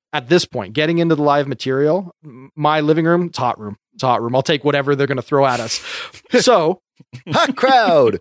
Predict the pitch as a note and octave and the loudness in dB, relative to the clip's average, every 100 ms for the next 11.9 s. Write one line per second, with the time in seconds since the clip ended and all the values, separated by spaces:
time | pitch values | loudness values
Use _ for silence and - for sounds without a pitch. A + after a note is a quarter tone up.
0 | - - G3 G3 A3+ A3+ - G#3 G#3+ G#3+ | -8 -4 0 4 4 2 2 4 4 2
1 | F#3+ G3 F#3+ F3 D#3+ E3 C3 E3+ D#3+ G3 | 4 6 8 6 4 0 0 2 4 4
2 | F3 F#3 E3+ D#3 D3+ D#3+ D3 - A#3 G#3+ | 4 4 4 4 0 2 -2 0 0 2
3 | C#3 D3 D3 D3 C#3 C3+ C#3+ C#3 B2+ G3 | 2 0 0 0 0 2 0 -2 2 4
4 | D3 A#2+ D#3 - - - D3+ E3 G#3 G#3+ | 4 2 0 -2 -8 -2 2 6 6 4
5 | F#3+ E3+ E3 D#3+ C#3+ D3+ D3 C3 B2 B2+ | 2 2 2 2 4 4 4 0 0 -2
6 | - _ _ _ D#3 D#3+ D3+ C#3+ D#3+ D#3 | -4 _ _ _ -4 0 0 0 0 0
7 | D3+ C#3 C3+ C3+ C#3 - C3+ B2 D3+ C#3+ | 0 0 0 0 -2 -2 -2 -2 -2 0
8 | C3 C3 B2 A2+ C#3 C#3 C3+ B2+ B2+ A#2 | 2 0 -2 -2 0 2 0 -2 -6 -6
9 | - C3 - A2 G#2 G2 G#2+ - - D3 | -4 -4 -4 -8 -8 -14 -18 -12 -4 -4
10 | C3 - - D#3+ F3+ G3+ B3 F3 D3 C#3+ | -4 -10 -4 -2 0 0 0 2 0 0
11 | - B2 D3 D#3 D#3 D#3+ C#3 C#3 C#3 | -2 -2 0 0 2 4 4 4 2